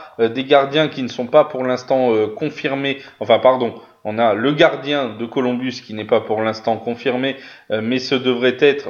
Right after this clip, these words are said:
en toute, euh, en toute logique Jonas Korpisalo, euh, puisque, euh, le gardien numéro deux avait pris le départ lors du dernier match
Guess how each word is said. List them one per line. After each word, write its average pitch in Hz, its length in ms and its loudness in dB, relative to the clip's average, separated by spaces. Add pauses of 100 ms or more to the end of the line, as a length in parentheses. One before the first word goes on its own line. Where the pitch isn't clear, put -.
en 120 140 0
toute, 143 320 -10
euh, 113 360 0
en 117 100 -2
toute 117 240 -10
logique 131 360 -6
Jonas 117 560 -2
Korpisalo, 120 800 0 (300)
euh, 110 180 4
puisque, - 420 -10
euh, 127 240 0 (220)
le 107 400 0
gardien 113 360 2
numéro 113 380 0
deux 123 280 -2
avait 110 240 -2
pris 120 380 -6
le 107 320 -4
départ 110 480 4
lors 101 180 0
du 101 140 -10
dernier 104 300 -2
match 123 260 2